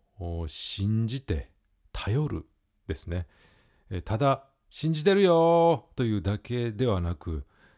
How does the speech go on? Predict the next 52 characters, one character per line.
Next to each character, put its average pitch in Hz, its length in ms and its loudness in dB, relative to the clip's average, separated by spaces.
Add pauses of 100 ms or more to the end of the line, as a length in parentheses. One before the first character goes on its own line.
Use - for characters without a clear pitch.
(320)
あ 101 140 -2
な 139 120 0
た 113 140 -4
に 107 400 0 (340)
頼 131 300 -6
り 143 140 -4
ま 127 160 -2
す。 - 340 -14 (540)
え 82 160 -4
ー、 - 20 -6
そ - 220 -8
ん 160 140 -4
な 156 120 -6
姿 123 380 -6
勢 120 40 -4
が 131 320 -2 (420)
信 101 480 0
頼 82 240 0
と - 120 -8
い 85 60 -2
う 82 40 -10
言 95 240 -6
葉 92 120 -2
に 110 240 -2 (160)
あ 90 100 -4
る 87 120 -2
ん 80 40 -2
じ 80 80 -6
ゃ 73 60 -4
な 76 80 -4
い 76 40 -6
か 82 120 -8
と 82 100 -8
思 76 180 -6
い 71 40 -6
ま 67 160 -10
す。 - 260 -18 (1040)
頼 180 520 0
る 226 140 -2
と 180 160 -2
き、 - 220 -10 (840)
え 78 120 -4
ー、 - 20 -8
そ 104 160 -6
れ 110 60 -6
っ - 20 -8
て 85 100 -6
ど 82 180 -2
ん 123 120 0
な 127 100 0
と 117 140 -6
き 78 320 -10